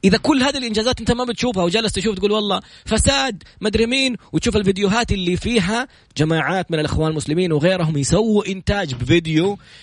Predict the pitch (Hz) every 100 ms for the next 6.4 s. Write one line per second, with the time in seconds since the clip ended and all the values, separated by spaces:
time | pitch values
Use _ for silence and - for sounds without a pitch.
0 | - 156 208 - 269 247 - - 330 330
1 | - 214 247 285 196 175 151 170 165 226
2 | 196 175 151 139 156 175 160 139 139 139
3 | 208 - 151 147 139 180 175 151 151 196
4 | 226 - - - - 139 - 262 - -
5 | 208 208 220 269 277 277 311 214 190 -
6 | 156 120 110